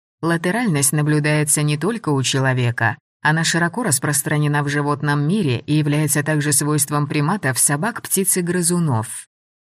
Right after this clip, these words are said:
Хотя у праворукости могут быть и генетические причины, приучение детей к использованию правой руки, являвшееся в прошлом распространённой практикой, и тот факт, что большинство приспособлений, которыми мы пользуемся в повседневной жизни, рассчитано на праворуких,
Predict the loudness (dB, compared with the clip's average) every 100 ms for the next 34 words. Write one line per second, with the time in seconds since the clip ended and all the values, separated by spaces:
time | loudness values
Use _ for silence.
0 | -6 -2 0 2 0 2 2 2 0 0
1 | 0 0 0 0 -2 -2 0 0 0 0
2 | 0 0 -2 0 0 0 -2 0 -2 -2
3 | 0 0 0 -4 _ -8 -2 0 0 0
4 | 2 0 0 0 -2 -2 -2 -2 0 -2
5 | 0 0 0 -2 0 0 0 0 0 -2
6 | -2 0 0 0 -2 0 0 0 -2 -2
7 | -2 -2 -2 0 -2 -2 -4 -2 -2 0
8 | 0 0 0 -4 -4 -4 -2 -2 -4 -4
9 | _ -4 -2 -2 -2 -6 -4 -4 -2 0
10 | 0 0 0 0 -2 0 0 0 0 0
11 | 0 0 0 0 0 0 0 0 0 0
12 | 0 0 0 0 0 -2 -2 -2 0 0
13 | 0 0 0 0 0 0 0 0 0 -2
14 | 0 0 0 -2 -2 0 0 -2 -2 -4
15 | -4